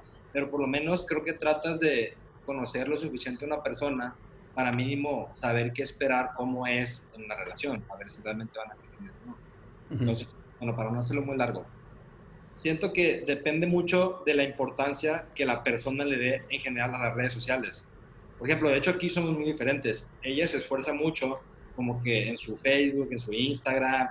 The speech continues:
Speaker 1: en la producción que le va a meter, en lo que va a publicar, en sus stories y esto. Y yo, la verdad, soy todo lo contrario. Soy la persona que sigue a más personas de los seguidores que tiene. Porque,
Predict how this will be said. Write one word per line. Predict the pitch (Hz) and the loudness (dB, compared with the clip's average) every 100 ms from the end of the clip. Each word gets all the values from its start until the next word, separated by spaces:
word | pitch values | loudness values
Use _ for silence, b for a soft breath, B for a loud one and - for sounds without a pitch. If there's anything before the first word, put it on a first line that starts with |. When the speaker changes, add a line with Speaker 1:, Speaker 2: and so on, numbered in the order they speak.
| B - | B 0
Speaker 1:
en | 110 110 110 | 2 4 4
la | 101 | 0
producción | - 110 110 120 | 0 -2 -2 -4
que | 120 | 0
le | 139 | 2
va | 117 | 2
a | |
meter, | 120 120 120 123 135 131 | 2 -2 -4 2 2 2
en | |
lo | 120 | -2
que | 113 | -4
va | 104 | -4
a | |
publicar, | - 123 110 - 120 127 135 139 - | -4 -8 -8 -2 2 6 6 4 4
en | 113 | 0
sus | - - - - | -2 -8 -10 -8
stories | 120 127 135 139 123 | -2 4 4 4 2
y | 113 117 | 0 2
esto. | 139 - 131 135 B B B - | 2 0 -4 -4 B B B -2
Y | 135 | 6
yo, | 135 | 8
la | |
verdad, | 151 143 143 | 10 8 8
soy | 151 147 | 6 6
todo | 156 | 6
lo | 151 | 6
contrario. | 139 127 151 147 | 6 6 8 8
Soy | 135 | 6
la | 139 147 | 4 4
persona | 135 139 139 151 - | 2 2 2 2 2
que | 120 | 0
sigue | - 131 143 | 2 2 2
a | |
más | 151 143 | 2 2
personas | 160 147 156 156 | 0 4 2 4
de | 147 | 4
los | 131 123 | 4 2
seguidores | 123 117 127 135 | 0 2 2 2
que | - | 0
tiene. | 143 143 104 B 98 B B - - | 0 0 -2 B -8 B B -6 4
Porque, | 147 | 6